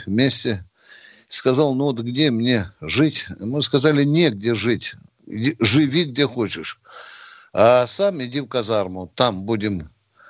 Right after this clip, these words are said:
мы тебя готовить к специальной военной операции". И вот человек мне пишет, его фамилия, вот, Полушин Евгений Александрович.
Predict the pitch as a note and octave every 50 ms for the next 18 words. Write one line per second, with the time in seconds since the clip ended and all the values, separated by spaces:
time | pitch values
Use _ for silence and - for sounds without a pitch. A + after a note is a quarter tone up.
0 | - _ - A2 A#2 A2 F#2+ - - A2+ A2 C3+ C#3+ D3 B2+ G#2+ A2+ G2 - B2
1 | B2 A#2+ A#2 G#2+ - - - - - _ - - C#3 C#3 - - D#2+ F2 - -
2 | - - A#2+ - - A#2+ A2 G2+ G2 G#2+ A2 G#2 F#2 F2+ C#2+ - F#2+ A2+ A2 G2+
3 | G2+ G2 F#2+ G2 G2 F#2 D#2+ D2+ - - G2+ F2+ - A2+ A2 G2 F#2+ F2+ E2+ -
4 | - - E2 E2+ E2 D2 - _ _ _ _ _ _ - - - - - - -
5 | - - - - - A2 B2+ A#2 - - C#3+ D3 C#3+ C#3 D3+ E3+ D3 - B2+ C3
6 | C#3+ C#3 A#2+ A2+ C#3 D3 C3+ A2+ G#2+ F2+ - - F#2+ A2+ C3 C3 - - C3 B2
7 | A#2 A#2 C3 D3+ D#3+ C#3+ C3+ A#2+ G#2 G2+ A2 A2+ F#2+ G2+ - - - - A#2 B2
8 | C3 C#3+ D#3+ D3 - - C3 A#2+ G#2+ - A2+ A#2 A2+ G#2+ G#2+ C3 C3 C3 B2+ B2+
9 | A2 F2+ - _ _ _ - F#2 G#2+ A2+ A#2 A2 - - - B2 A#2 G2+ F#2 F2
10 | E2+ E2 D#2 D2+ - - -